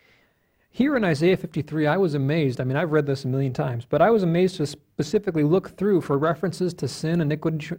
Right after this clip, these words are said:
iniquity, transgression, and it's like every other verse, more than every other verse. More than half the verses in this chapter mention one of those three. And that is the purpose for the Messiah's,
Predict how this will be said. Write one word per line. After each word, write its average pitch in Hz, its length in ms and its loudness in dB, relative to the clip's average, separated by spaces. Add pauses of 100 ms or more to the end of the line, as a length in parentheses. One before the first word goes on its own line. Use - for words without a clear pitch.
iniquity, 156 420 0
transgression, 156 800 -2 (520)
and 185 80 0
it's 196 140 -2
like 226 160 -4
every 220 260 -2
other 214 180 4
verse, 190 340 0
more 202 220 2
than 247 140 0
every 139 220 0
other 127 160 -2
verse. - 420 -12 (460)
More 190 200 8
than 254 140 0
half 226 200 0
the 208 80 -4
verses 208 380 2
in 214 120 2
this 226 140 -2
chapter 202 460 -4
mention 143 600 -2
one 160 120 -2
of 165 120 -2
those 165 220 -2
three. 185 400 -6 (840)
And 165 120 0
that 196 140 0
is 220 160 0
the - 80 -2
purpose 180 500 -4
for - 160 -4
the 151 100 -2
Messiah's, 135 680 -2